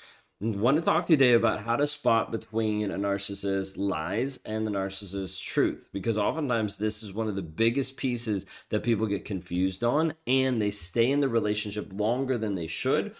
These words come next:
or longer than they even want to because they're not sure what to believe. Again, remember the baseline premise is if a narcissist can keep you confused,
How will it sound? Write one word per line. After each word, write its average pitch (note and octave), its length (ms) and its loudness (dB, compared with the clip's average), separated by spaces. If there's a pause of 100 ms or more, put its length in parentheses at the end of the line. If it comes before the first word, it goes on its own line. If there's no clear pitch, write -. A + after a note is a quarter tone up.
(140)
or A2+ 160 4
longer A#2+ 380 2
than A2+ 160 0
they G#2+ 80 2
even F#2+ 320 -2
want A2 320 -2
to F#2+ 320 -2 (180)
because A2 220 -4
they're A#2 100 -2
not C3+ 320 0
sure B2+ 260 0
what G#2+ 300 -2
to - 80 -12
believe. G2 600 -2 (400)
Again, G#2 300 0
remember B2+ 460 4
the B2 100 6
baseline A#2 680 2
premise G#2 380 0
is F#2 140 -4
if G2 120 -4
a A#2+ 40 -4
narcissist G#2+ 560 -2
can C#3+ 120 0
keep C#3 280 0
you D3 80 -2
confused, G#2+ 760 0